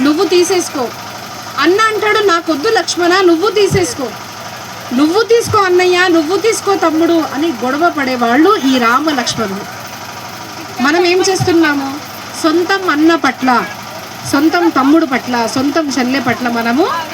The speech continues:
కేసులు నమోదు చేస్తున్నాం. ఎందుకు అంటే ప్రాపర్టీ కోసం. మరి ఇలాంటి వాళ్ళు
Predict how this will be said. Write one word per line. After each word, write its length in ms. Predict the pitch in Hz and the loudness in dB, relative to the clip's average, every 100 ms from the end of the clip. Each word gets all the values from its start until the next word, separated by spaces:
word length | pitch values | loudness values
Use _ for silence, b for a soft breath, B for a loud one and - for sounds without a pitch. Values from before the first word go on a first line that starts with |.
| 339 339 - - 302 | -8 -8 -10 -6 -2
కేసులు 400 | 311 381 427 349 | 0 0 2 2
నమోదు 360 | 302 320 233 | 2 0 -2
చేస్తున్నాం. 400 | 262 - 247 247 | -6 -6 -4 -2
ఎందుకు 300 | 277 330 339 | 2 2 2
అంటే 380 | 339 294 330 453 370 381 370 - | 0 -2 -4 -4 -6 -8 -8 -6
ప్రాపర్టీ 480 | 320 311 349 349 302 | 0 0 0 0 0
కోసం. 360 | 311 226 220 202 196 - - - - - - - - | 0 -2 -6 -8 -8 -10 -12 -14 -14 -14 -14 -14 -4
మరి 160 | 302 359 | -2 0
ఇలాంటి 500 | 330 320 392 453 440 | 2 4 2 0 0
వాళ్ళు 480 | 392 330 285 277 | 0 0 0 -2